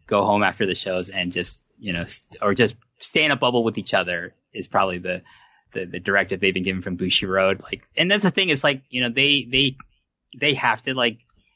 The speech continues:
take these preventive measures because they're under the same umbrella that New Japan is. And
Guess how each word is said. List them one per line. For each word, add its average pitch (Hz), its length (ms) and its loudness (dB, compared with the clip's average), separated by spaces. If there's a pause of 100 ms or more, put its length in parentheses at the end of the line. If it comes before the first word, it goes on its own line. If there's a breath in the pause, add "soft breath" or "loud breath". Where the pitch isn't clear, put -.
(120)
take - 200 -6
these 117 160 -4
preventive 113 340 0
measures 127 280 -2
because 107 280 -2
they're 107 140 0
under 104 280 2
the 98 120 -6
same 107 320 0
umbrella 101 460 2
that 95 360 2
New 98 60 -8
Japan 120 400 0
is. 95 240 0
And 92 200 -8